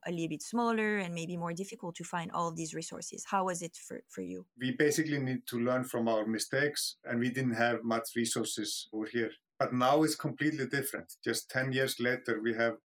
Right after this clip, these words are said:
Speaker 2: a really good mentor program. It's called Clark.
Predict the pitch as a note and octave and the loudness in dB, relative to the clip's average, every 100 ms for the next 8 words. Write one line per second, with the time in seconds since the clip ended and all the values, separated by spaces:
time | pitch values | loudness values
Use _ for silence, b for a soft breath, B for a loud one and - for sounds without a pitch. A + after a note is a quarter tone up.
0 | _ C#3 A2 B2+ B2+ C3 A#2 A2+ - B2 | _ -4 0 2 0 2 0 0 -4 0
1 | A#2 B2+ - B2 A#2+ A#2 - _ - A#2 | 2 2 0 2 2 2 -2 _ -4 -2
2 | A#2+ A#2 A#2+ A#2 A#2 A#2+ - A#2 - - | 0 2 2 4 2 -2 -8 -10 -6 -4
3 | G#2+ - - A#2 B2 C3+ | -4 -4 -2 2 2 2